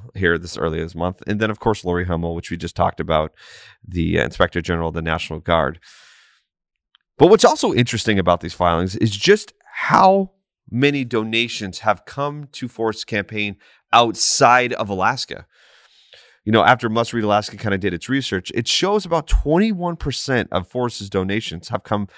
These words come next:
out of state, which is very interesting. Very interesting. And as we, we get to that third component of what we're talking about, with, which is the comparison to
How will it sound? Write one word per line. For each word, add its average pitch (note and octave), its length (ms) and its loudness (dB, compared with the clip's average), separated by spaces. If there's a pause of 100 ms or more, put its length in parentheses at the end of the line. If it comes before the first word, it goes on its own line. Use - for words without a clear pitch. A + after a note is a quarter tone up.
(220)
out B2 220 6
of A2+ 120 -2
state, A#2+ 340 -4 (800)
which B2+ 180 2
is C#3 120 2
very A2+ 540 4
interesting. - 500 -14 (1000)
Very G2 260 4
interesting. F#2 400 -6
And F#2+ 80 2
as A2 180 2
we, A2+ 160 -2 (320)
we C3 80 6
get C#3+ 160 2
to C#3 120 -4
that G2+ 200 4
third C#3 280 0
component G#2 440 -2
of F2+ 120 -6
what F#2+ 140 -4
we're F#2 120 -8
talking B2 480 0
about, E2+ 400 0 (380)
with, G2+ 300 2
which G#2+ 240 -2
is G#2 140 -2
the F#2 140 -4
comparison B2+ 720 2
to E2+ 520 -6